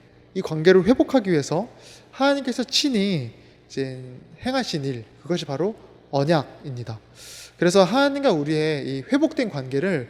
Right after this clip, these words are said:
이제 보통 뭐라고 부르냐면 언약적 관계, 이렇게 표현을 합니다. 어, 그럼 이제 이 언약, 이 언약이라는 게 뭐냐면요, 좀 간단하게 말하자면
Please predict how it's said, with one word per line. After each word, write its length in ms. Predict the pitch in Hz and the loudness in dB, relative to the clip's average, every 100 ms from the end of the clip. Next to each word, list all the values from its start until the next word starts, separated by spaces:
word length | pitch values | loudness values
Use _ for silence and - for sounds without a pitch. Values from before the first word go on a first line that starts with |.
| - - - | -14 -20 -16
이제 100 | 147 | -8
보통 280 | - 143 170 | -4 -4 0
뭐라고 320 | 135 185 196 | 2 4 2
부르냐면 640 | - 135 131 123 175 156 - - - _ _ _ | 0 -4 -8 -6 -6 -6 -8 -18 -20 _ _ _
언약적 600 | 139 139 220 226 - 214 | -4 0 0 0 -4 -4
관계, 640 | - 135 135 156 143 123 123 | -6 -8 4 6 6 2 -2
이렇게 240 | 175 - | -4 -4
표현을 320 | 185 196 180 165 | -4 -2 -2 -4
합니다. 340 | 165 135 110 - - - - - - - - | -6 -8 -10 -14 -20 -20 -20 -18 -18 -16 -6
어, 200 | 131 131 | -4 0
그럼 240 | 190 196 | 4 4
이제 140 | 175 170 | 4 2
이 220 | 170 170 - | 2 0 0
언약, 460 | 143 208 160 - - - - | 0 2 2 -2 -20 -18 -10
이 240 | 175 196 - | -8 -8 -6
언약이라는 500 | 147 170 247 262 247 | -2 0 2 2 2
게 80 | 220 | 0
뭐냐면요, 640 | 127 131 127 151 196 123 - - - - _ | 0 -4 -4 -2 0 -2 -8 -18 -20 -20 _
좀 140 | - 175 | -10 -8
간단하게 480 | - 147 226 226 185 | -4 2 2 4 2
말하자면 640 | 135 143 131 131 143 123 | 0 -2 -4 -4 -6 -8